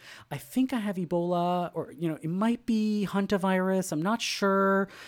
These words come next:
but maybe, I know I should make an appointment." Nobody tells you that at Kiddush, except for the past two years, right?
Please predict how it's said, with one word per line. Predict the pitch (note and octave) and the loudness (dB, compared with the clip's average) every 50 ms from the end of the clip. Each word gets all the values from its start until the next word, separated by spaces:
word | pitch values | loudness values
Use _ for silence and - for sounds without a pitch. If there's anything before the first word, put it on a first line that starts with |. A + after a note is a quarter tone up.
| - - _ | -20 -16 _
but | - G#3+ F#3+ G#3+ | -12 -8 -4 0
maybe, | A3 G#3 A3 A#3+ A#3+ B3 A#3+ A#3+ A#3+ G#3+ | 2 4 4 6 6 4 4 4 4 4
I | - F#3+ | 4 4
know | G#3 B3 B3+ | 6 8 8
I | A#3 | 8
should | - B3+ A3+ | 8 8 8
make | G#3+ G#3+ | 6 6
an | - G#3+ | 6 4
appointment." | G#3 - - G3+ G3+ G3 G3+ G3 F#3+ F3 | 4 4 4 4 4 4 4 2 2 4
Nobody | F#3+ G3+ G#3 B3 A#3 | 4 4 4 4 2
tells | - - - C#4 D#4 C#4 | -2 0 0 2 2 4
you | C#4 | 4
that | F3 D3+ C3 | 4 4 2
at | B2+ - | 2 -2
Kiddush, | - C3+ A#2 A2 G#2+ - - - - - - - - - - | -4 -4 -4 -4 -6 -8 -8 -10 -12 -14 -18 -20 -18 -8 -6
except | F3+ F3 - G3+ | -4 -2 0 0
for | - G3+ | 2 2
the | F#3 | 2
past | F#3+ - G#3 A3 G#3 - | 4 4 4 4 2 0
two | - G#3 | -2 -4
years, | F#3+ F3+ A#3 C#4+ B3+ E3+ D#3 D3 C#3+ C#3+ - | -2 0 2 2 4 6 4 4 2 0 -4
right? | - E3 D#3 D3 D3 D3 D#3+ | -4 0 2 2 2 2 0